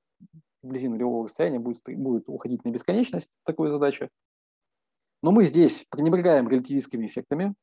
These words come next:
к счастью, и, собственно, время падения нам, в общем-то, тоже здесь не, не важно, можно его не вычислять, надо вот именно с-, найти саму зависимость R от T или R от фи.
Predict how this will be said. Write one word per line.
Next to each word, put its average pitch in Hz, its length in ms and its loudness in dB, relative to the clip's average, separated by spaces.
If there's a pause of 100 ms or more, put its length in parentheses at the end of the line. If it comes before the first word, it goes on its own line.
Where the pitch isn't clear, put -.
(100)
к - 40 -16
счастью, 170 480 -2 (720)
и, 160 760 2 (260)
собственно, 131 400 0
время 139 360 4
падения 147 420 2
нам, 131 640 -2
в - 80 -6
общем-то, 123 320 -12
тоже 110 260 0
здесь 117 240 -6
не, 120 100 -4
не 131 260 -2
важно, 117 360 0
можно 113 260 -10
его 113 140 -10
не 120 80 -6
вычислять, 202 640 -4
надо 139 220 -2
вот 120 100 -6
именно 131 260 -6
с-, - 100 -20
найти 123 280 -8
саму 127 320 -4
зависимость 123 520 -4
R 131 180 -2
от 117 120 -2
T 160 180 0
или 117 140 -2
R 120 160 -6
от 156 80 -18
фи. - 220 -18